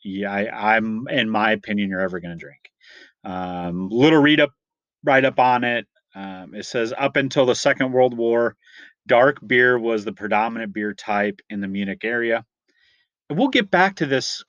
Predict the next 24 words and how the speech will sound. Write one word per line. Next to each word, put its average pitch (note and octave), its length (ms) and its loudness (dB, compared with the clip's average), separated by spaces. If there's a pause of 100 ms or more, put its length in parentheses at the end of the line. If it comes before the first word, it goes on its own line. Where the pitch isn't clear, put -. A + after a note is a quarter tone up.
I, B2+ 140 -4 (100)
I E3 60 -6
wanna F#3 160 -4
talk C3+ 280 -2
about A2 440 4 (340)
up C3+ 200 -2 (140)
till C#3 280 -2
the A#2 100 -6
Second A#2 360 -4
World A2+ 200 -2
War G#2 220 0
and G2 100 -4
why G#2+ 200 2
that G2 200 -6
changed, F2+ 720 -8 (560)
if G2+ 220 -16
you G2+ 300 -2 (280)
don't G#2+ 220 -2
know G2+ 120 -2
much F#2 220 -6
about F2+ 260 -6
beer G2 200 -2
history, D#3+ 800 -4 (540)
uh, D2+ 340 -4